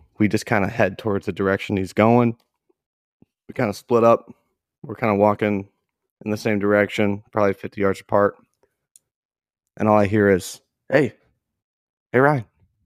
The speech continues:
he's over here." And he was just piled up. Like, he probably, he only went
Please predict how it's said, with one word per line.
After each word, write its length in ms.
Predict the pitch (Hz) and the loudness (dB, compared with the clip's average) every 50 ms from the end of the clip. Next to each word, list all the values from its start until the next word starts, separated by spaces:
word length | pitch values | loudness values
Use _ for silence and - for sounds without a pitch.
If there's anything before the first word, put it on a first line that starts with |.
| _ _ _ - | _ _ _ -6
he's 100 | 120 120 | -2 0
over 140 | 139 143 143 | 0 2 4
here." 320 | 151 160 143 - - - - _ _ _ - - _ _ _ _ _ _ _ _ _ _ _ _ _ _ _ _ _ _ _ _ _ _ _ _ _ _ _ _ _ _ _ _ _ - | 4 4 2 2 -2 -10 -20 _ _ _ -20 -20 _ _ _ _ _ _ _ _ _ _ _ _ _ _ _ _ _ _ _ _ _ _ _ _ _ _ _ _ _ _ _ _ _ 0
And 80 | - 117 | 4 4
he 80 | 117 | 6
was 120 | 120 113 95 | 4 4 2
just 180 | 104 101 - | -2 -4 -4
piled 340 | - - 113 104 101 98 95 95 | -4 -2 0 0 2 2 2 2
up. 180 | 92 90 - | 0 2 2
Like, 120 | 104 101 - | 0 0 2
he 140 | - 120 | 2 0
probably, 440 | 117 - 123 113 110 107 107 104 98 | 2 2 2 2 4 4 4 2 0
he 160 | 98 - 135 135 | 2 4 4 4
only 200 | 131 123 120 113 | 4 4 2 0
went 300 | 107 110 110 110 104 | 0 0 0 -2 -2